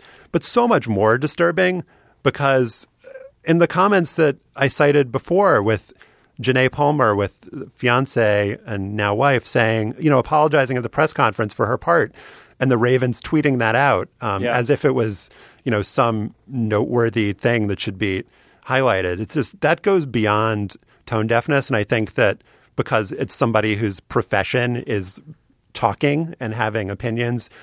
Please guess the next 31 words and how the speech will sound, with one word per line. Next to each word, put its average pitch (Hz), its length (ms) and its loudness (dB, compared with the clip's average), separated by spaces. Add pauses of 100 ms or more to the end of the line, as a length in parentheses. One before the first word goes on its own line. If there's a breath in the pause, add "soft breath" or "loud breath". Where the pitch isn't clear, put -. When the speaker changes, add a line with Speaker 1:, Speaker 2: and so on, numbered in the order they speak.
(220 loud breath)
Speaker 1:
about 107 180 0
issues, 131 420 -2
we 120 160 -4
should, 131 300 0 (400 soft breath)
in 104 80 -4
this 175 180 0
case, 123 280 2
I 110 100 2
think, 107 200 -2
hold 110 280 0
him 135 260 0
to 120 140 0
a 107 60 0
much 101 200 -4
higher 98 240 0
standard 101 340 -2
than 101 100 -2
we 101 100 -4
did 98 300 -4
Ray 104 120 2
Rice 101 300 0
in 110 60 -2
that 90 100 -4
press 90 220 -4
conference 98 360 -4
because, 92 380 -4 (400 loud breath)
you - 60 -2
know, 98 80 0
he's 107 180 -2
a 107 80 4
r-, 92 200 -6